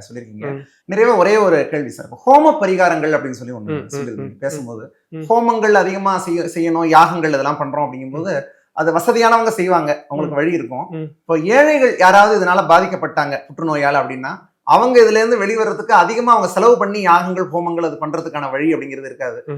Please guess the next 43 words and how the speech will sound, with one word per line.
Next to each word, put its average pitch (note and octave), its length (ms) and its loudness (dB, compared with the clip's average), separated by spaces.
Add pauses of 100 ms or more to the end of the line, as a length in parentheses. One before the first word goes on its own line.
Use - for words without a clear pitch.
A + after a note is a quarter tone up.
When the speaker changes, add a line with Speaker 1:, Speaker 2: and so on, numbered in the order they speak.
(160)
Speaker 1:
அவங்க C#4 400 4
இதுல A#3 160 2
இருந்து B3 360 0
வெளியில A#3 180 0
வர்றதுக்கு F#3+ 340 -2
ஏதாவது E3+ 200 0
தீர்வுகள் D3+ 300 -4
இருக்கா - 200 -20
சார்? - 160 -20
அவங்க D#3 180 -4
Speaker 2:
நான் C#3+ 140 4
என்ன, C3 120 0
Speaker 1:
பாதிக்கப்படும் B2+ 400 -4
போது. - 0 -
Speaker 2:
நான் E3 320 -8
என்ன C#3 180 -6
சொல்றேன்னா, C3+ 340 -4
நீங்க B2 280 -14
பெருசா F3+ 400 0
வந்து D3+ 240 -6
ரொம்ப E3+ 420 -10
பெருசாலாம் D#3 500 -10
திங்க் C#3+ 240 -14
பண்ணாதீங்க. A2 420 -20
Speaker 1:
ம். A#2 100 -20 (280)
Speaker 2:
அப்படி, C#3 560 0
ஆ, C3 340 -2
நம்ம C3 240 -6
எப்படி C#3+ 220 -4
இருந்தாலும் F3 600 -4
இப்போ C3 480 -10 (640)
கேன்சர் C3 500 -10
வந்தா D3 440 -8
அதுக்கான, C3+ 300 -12
அதுக்குன்னு C3+ 420 -12
ஒரு C#3 120 -12
த-, A#2 180 -14
பயங்கர, B2+ 420 -14 (240)
அதுக்கான A#2+ 280 -14 (180)
ட்ரீட்மெண்ட் D3 280 -14
எல்லாமே C3 340 -14
காஸ்ட்லி B2 400 -20
தான். B2 200 -20